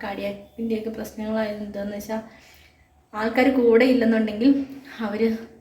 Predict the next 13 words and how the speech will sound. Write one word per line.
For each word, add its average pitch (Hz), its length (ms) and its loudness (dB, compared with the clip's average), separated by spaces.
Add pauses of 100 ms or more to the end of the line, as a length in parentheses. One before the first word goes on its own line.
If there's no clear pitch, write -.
(240)
പേഷ്യൻറ്റിനെ 262 460 2
എടുക്കത്തില്ല. - 500 -2 (800)
അപ്പം, 202 300 -10 (400)
ആ, 196 320 -12
ഇവളെയും 214 380 2
കൊണ്ട് 233 260 4
അത്രയും 220 380 0
ദൂരം 208 520 -6
അതെനിക്ക് 190 420 -12
ഇച്ചിരി 226 260 -6
ബുദ്ധിമുട്ടാണ്. 190 600 -8
അപ്പം 185 240 -16
നമ്മൾ 185 260 -16